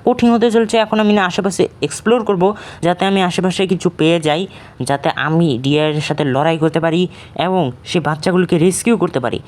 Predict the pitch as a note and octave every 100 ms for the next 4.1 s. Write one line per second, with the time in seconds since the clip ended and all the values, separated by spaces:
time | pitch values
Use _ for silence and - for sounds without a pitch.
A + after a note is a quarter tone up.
0 | - - - F3+ F#3+ G#3 G#3 G#3+ G3+ G#3
1 | G3 F3+ F#3+ A3 A3 F#3+ G3+ G3 G3 F#3+
2 | - D#3 E3+ F#3 F#3 E3+ E3+ E3 D#3 -
3 | D3 C3+ C3+ D#3+ - - - - - -